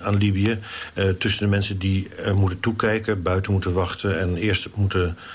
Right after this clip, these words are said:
eh, nagaan wat die contactgroep heeft besloten. Dat was in negentien negenennegentig zo.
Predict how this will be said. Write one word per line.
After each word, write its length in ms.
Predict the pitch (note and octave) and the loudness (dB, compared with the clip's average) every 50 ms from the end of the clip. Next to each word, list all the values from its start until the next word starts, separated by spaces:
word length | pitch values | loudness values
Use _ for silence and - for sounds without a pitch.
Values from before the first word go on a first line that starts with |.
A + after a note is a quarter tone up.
| - - - | -18 -10 -2
eh, 120 | - F#2+ | 2 4
nagaan 480 | F#2+ F#2 F#2 F#2 F2+ E2+ - F#2+ F#2 F2+ | 4 4 4 4 2 2 2 4 4 4
wat 140 | F2 F2 - | 2 2 0
die 100 | A2 G2+ | 0 0
contactgroep 480 | - F#2+ F2+ G2+ E2+ - - - - | 0 0 0 0 0 -2 -4 -8 -2
heeft 200 | - F2+ F2 E2+ | 0 0 0 0
besloten. 520 | - - - - A2+ A2 G#2 F#2+ - D#2+ D2 | -2 -2 0 2 2 2 2 0 -2 -4 -4
Dat 160 | F2+ F#2 - | -4 -2 -2
was 160 | A2+ G2+ G2 | 0 0 2
in 80 | G2+ F#2+ | 2 2
negentien 360 | F#2+ F#2 E2+ F2 - - F2+ | 2 2 2 0 0 0 0
negenennegentig 720 | F2+ F#2 E2+ E2 - E2 E2 F2 F#2 F#2 F2 E2+ - - - | 2 2 0 0 0 0 2 2 2 2 2 0 -2 -2 -2
zo. 280 | - - F2+ F2+ F#2 | 0 0 2 0 0